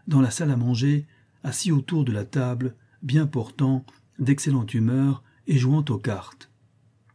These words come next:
Ce matin, levé de bonne heure, à son habitude, il se promenait avant le petit déjeuner du côté de Tredennickwortha, quand le docteur Richards,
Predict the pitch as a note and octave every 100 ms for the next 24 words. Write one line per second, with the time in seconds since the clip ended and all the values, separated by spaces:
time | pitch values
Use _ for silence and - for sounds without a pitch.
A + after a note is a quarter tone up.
0 | _ _ - G#2+ G2 - B2 B2 - _
1 | _ _ - A2 A2+ A#2 G#2 G#2 G#2 A2
2 | A#2+ B2 _ _ _ _ D3+ - A#2+ G2+
3 | G2+ G2+ A#2+ A#2+ B2 G2+ - - - A#2
4 | G#2+ G#2 A#2 B2 G#2+ G2+ A#2 A2+ G#2 A#2+
5 | A2 G#2 A2 A2+ C3 C3 _ _ _ _
6 | _ _ _ _ _ - C3 A2 A#2 A2
7 | C#3 B2 G2+ - A#2 A2 A2 A2 G#2+ G#2
8 | - G#2+ C3+ - _ _ - C#3 C3 B2+
9 | C3 G3 D3+ C3 - B2+ A#2 D3 C#3+